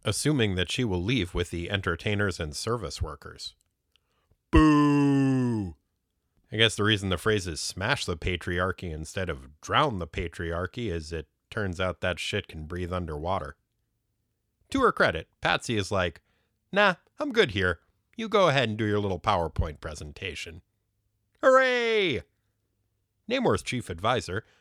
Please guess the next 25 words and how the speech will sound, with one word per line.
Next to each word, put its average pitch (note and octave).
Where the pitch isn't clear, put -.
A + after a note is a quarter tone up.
an E2+
old G2
beardy G#2
guy F2+
named E2
Lord F2
Vashti, F#2+
strolls B3
over D#3+
to D3+
the D#3
overhead F2+
projector C3+
and A#3+
addresses C3+
the B2
assembled F2
council E2+
members D#2+
and E2
super A#2
folks. -
He's G2
like, F2
"Gentlemen C3+